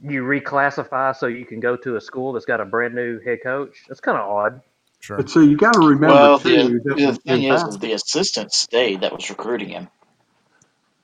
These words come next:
Speaker 1: Oh, okay. Okay. Well,
Speaker 3: Yeah.
Speaker 1: that makes more sense then. Okay.
Speaker 3: But you gotta remember, son, you know, in, in basketball, you don't have that many players.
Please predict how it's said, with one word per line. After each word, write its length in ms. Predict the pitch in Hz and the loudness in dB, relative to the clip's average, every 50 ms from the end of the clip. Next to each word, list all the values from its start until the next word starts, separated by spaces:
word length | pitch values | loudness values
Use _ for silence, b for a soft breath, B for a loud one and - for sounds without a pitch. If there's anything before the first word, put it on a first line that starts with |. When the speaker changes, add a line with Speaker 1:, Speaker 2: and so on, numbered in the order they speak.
| _ _ - | _ _ 0
Speaker 1:
Oh, 160 | 151 156 139 151 | 2 4 4 4
okay. 320 | 151 - 123 113 113 110 - | 4 2 -2 -4 -4 -4 -6
Okay. 220 | 139 131 139 117 117 | -6 -4 -2 -2 -2
Well, 120 | 113 131 | 0 2
Speaker 3:
Yeah. 120 | 147 139 123 | 2 4 2
Speaker 1:
that 120 | 123 117 | 2 0
makes 180 | 120 120 - - | -2 -6 -6 -6
more 140 | 120 104 - | -12 -12 -8
sense 260 | - 151 123 110 - | -8 -8 -8 -8 -8
then. 200 | - 110 107 107 | -10 -10 -8 -8
Okay. 220 | 117 - 117 107 104 - _ _ _ _ _ _ _ _ _ _ _ - - - | -8 -8 -8 -8 -8 -10 _ _ _ _ _ _ _ _ _ _ _ -14 -6 -4
Speaker 3:
But 140 | 139 131 - | -2 2 2
you 100 | 190 202 | 2 4
gotta 200 | 202 180 147 135 | 4 4 4 6
remember, 440 | 131 127 139 143 143 135 131 123 | 4 4 4 2 2 2 2 0
son, 360 | - - - 135 131 127 123 120 | 0 0 0 0 0 2 0 0
you 60 | 123 | 0
know, 200 | 123 120 117 113 | 0 0 -2 -2
in, 140 | 113 113 120 - | -4 -6 -8 -8
in 220 | 143 127 113 110 | -8 -6 -6 -6
basketball, 1080 | 107 110 123 127 143 165 165 - - 147 101 104 - 117 110 110 110 110 110 101 - _ _ _ _ _ _ _ _ _ _ | -8 -6 -6 -4 -4 -4 -6 -6 -8 -12 -12 -8 -6 -4 -4 -4 -6 -10 -16 -18 -20 _ _ _ _ _ _ _ _ _ _
you 140 | - 123 151 | 2 4 6
don't 200 | 196 202 175 135 | 6 6 6 4
have 240 | 147 165 165 143 123 | 4 2 4 4 4
that 180 | 123 127 123 139 | 2 2 2 0
many 220 | 127 117 113 110 | -2 0 0 -2
players. 640 | - - - 135 127 117 95 - - - - - | -4 -2 0 2 2 2 0 -4 -8 -16 -20 -20